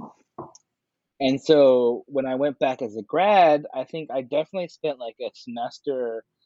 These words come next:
What I, the way I describe it, it felt like I was chasing my own ghost. Like, I'd walk up the stairs in the design building and I was, like, terrified I'd run into, like,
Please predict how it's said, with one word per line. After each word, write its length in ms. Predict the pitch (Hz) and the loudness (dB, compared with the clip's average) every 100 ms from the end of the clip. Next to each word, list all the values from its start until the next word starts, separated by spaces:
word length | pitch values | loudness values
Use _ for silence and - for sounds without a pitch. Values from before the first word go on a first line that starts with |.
| _ _ _ | _ _ _
What 180 | 127 135 | -4 0
I, 240 | 139 180 185 | 4 4 2
the 140 | 160 151 | -2 0
way 140 | 185 | 2
I 160 | 170 165 | 2 -2
describe 380 | 160 - 147 | -4 -8 -8
it, 140 | 139 139 | -8 -12
it 140 | 135 - | -14 -8
felt 200 | 170 135 | -8 -6
like 160 | 160 | -8
I 60 | 143 | -8
was 140 | 135 | -8
chasing 440 | - 139 131 143 131 | -10 -12 -12 -14 -12
my 120 | 117 98 | -12 -14
own 180 | 110 101 | -16 -14
ghost. 500 | 98 104 - - - _ _ | -8 -6 -6 -10 -20 _ _
Like, 140 | 107 - | -12 -6
I'd 200 | 113 117 | -4 -2
walk 360 | 131 131 135 - - | 0 0 0 -8 -4
up 120 | 131 _ | -4 _
the 60 | 127 | -20
stairs 500 | - 127 127 131 127 | -4 -4 -2 -4 -6
in 100 | 117 | -6
the 60 | 113 | -6
design 380 | 110 110 117 123 | -4 -2 -2 0
building 380 | 135 135 135 123 | 0 2 0 -2
and 100 | 107 | -2
I 80 | |
was, 180 | 107 110 | -2 -2
like, 140 | 110 - - | -4 -8 -4
terrified 640 | 127 131 135 - 127 123 | 0 2 2 2 0 0
I'd 180 | 117 104 | -2 -4
run 160 | 117 120 | -6 -6
into, 320 | 120 - 117 | -6 -8 -6
like, 200 | 101 | -6